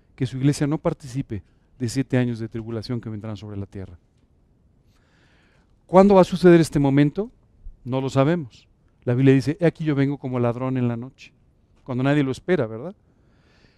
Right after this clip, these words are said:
Aunque nos dio ciertas señales en el Evangelio de Mateo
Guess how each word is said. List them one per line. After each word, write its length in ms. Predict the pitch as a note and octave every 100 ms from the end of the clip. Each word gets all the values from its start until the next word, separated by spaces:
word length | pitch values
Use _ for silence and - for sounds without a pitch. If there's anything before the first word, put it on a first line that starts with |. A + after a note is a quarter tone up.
| _ _ _ _ _ _ _ _ _ _ _
Aunque 300 | C#3 C#3+ D3+
nos 140 | C#3 C3
dio 120 | E3+
ciertas 360 | F#3 F3 D#3+
señales 480 | - C3 D3+ E3+ C#3
en 100 | A#2+
el 80 | A#2
Evangelio 400 | A2+ G#2 C#3 C#3
de 80 | C3
Mateo 460 | A#2 - C3+ E3+